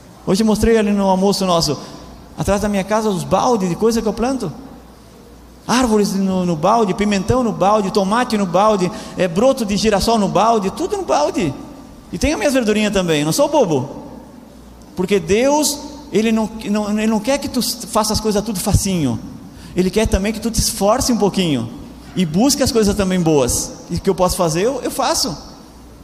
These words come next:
A, naquelas plantinhas ali, naqueles brotos de girassol que eu planto, ali tem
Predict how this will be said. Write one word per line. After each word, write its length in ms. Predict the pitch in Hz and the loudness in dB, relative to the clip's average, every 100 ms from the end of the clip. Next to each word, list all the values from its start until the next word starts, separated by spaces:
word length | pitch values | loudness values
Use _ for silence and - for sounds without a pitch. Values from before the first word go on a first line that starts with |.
| - - - - - | -20 -20 -20 -20 -8
A, 140 | 180 - - | -6 -6 -6
naquelas 440 | - 190 233 269 269 | -4 -2 0 0 0
plantinhas 420 | 226 208 220 180 | 0 0 0 2
ali, 460 | 190 254 127 - - - - | 2 0 -2 -6 -14 -12 -6
naqueles 340 | 175 240 233 | -6 -4 -4
brotos 340 | 151 196 226 185 | 0 2 2 0
de 60 | |
girassol 380 | 165 175 170 196 | 0 0 2 0
que 80 | 175 | 0
eu 60 | |
planto, 440 | 143 220 269 175 127 - - - | 0 2 2 0 -4 -8 -14 -4
ali 180 | 185 226 | -2 0
tem 480 | 220 226 262 269 | 0 0 0 -2